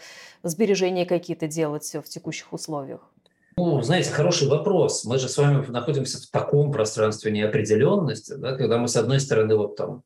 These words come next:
Speaker 2: обсуждаем, что Белый дом сказал про ядерный удар,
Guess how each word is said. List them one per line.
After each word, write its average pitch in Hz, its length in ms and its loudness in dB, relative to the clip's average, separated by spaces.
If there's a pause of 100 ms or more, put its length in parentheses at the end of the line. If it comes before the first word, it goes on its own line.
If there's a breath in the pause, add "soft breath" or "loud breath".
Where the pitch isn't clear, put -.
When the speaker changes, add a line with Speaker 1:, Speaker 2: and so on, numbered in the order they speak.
Speaker 2:
обсуждаем, 113 680 0
что 107 460 0 (300 loud breath)
Белый 117 320 2
дом 117 320 2
сказал 107 580 0
про 107 300 2
ядерный 107 440 0
удар, 120 400 0